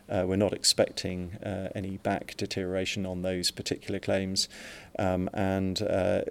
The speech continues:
we have, uh, provided the market with plenty of information as to how each of the clubs and, and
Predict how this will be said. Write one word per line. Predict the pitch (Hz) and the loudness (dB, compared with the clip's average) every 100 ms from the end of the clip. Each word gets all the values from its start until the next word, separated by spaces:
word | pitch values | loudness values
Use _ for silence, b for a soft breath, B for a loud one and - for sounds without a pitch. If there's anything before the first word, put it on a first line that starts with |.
| - - | -2 -2
we | 104 98 | 0 0
have, | 87 98 - - - | 2 0 -2 -12 -12
uh, | 82 82 - | -10 -10 -8
provided | - 113 104 90 | 0 6 6 4
the | 98 | 4
market | 104 98 98 98 | 4 4 0 0
with | 101 92 - | 0 0 2
plenty | 107 98 101 | 2 4 0
of | 90 | 0
information | 92 98 98 98 - | -2 0 2 2 -2
as | 90 90 | 0 0
to | - | 0
how | 104 95 92 | -2 -2 -2
each | 101 - | -4 -6
of | - | -8
the | - | -6
clubs | - 98 98 - | -2 -2 0 -2
and, | - 95 90 - | -2 -4 -6 -6
and | 92 | -6